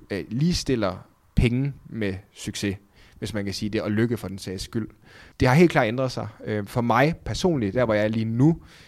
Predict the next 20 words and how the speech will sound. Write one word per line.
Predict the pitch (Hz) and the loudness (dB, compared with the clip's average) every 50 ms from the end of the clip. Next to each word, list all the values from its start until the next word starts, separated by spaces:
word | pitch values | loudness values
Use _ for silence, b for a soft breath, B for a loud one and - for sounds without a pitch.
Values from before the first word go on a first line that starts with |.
| B B B B | B B B B
er | - 104 | -2 2
lykke | 107 110 127 151 151 151 | 4 6 6 8 6 6
egentlig, | 120 135 143 135 120 113 110 104 - - | 2 2 0 0 0 0 -2 -2 -2 -2
og | - 104 98 95 95 95 92 76 | -2 -2 0 0 -2 -2 -2 -2
altså, | 87 98 101 107 101 98 - _ - _ - - _ _ _ _ _ _ _ - - | -4 -2 0 -2 -2 -2 -6 _ -20 _ -20 -20 _ _ _ _ _ _ _ -4 -2
jeg | 110 113 | 0 2
synes | 147 143 160 | 2 4 4
egentlig, | 151 131 110 | 2 2 4
det | 107 | 2
er | 104 - | 2 2
ret | 117 - | 4 4
simpelt. | - - 156 135 117 | 4 4 2 0 0
Jeg | 104 | 0
kan | 101 104 | 0 2
huske, | 113 147 139 - 131 | 0 0 0 2 0
jeg | 107 | 2
hørte | 110 123 127 | 4 2 2
det | - 120 | 2 -2
på | - 120 107 | 0 0 0
et... | 98 - - | 0 0 -4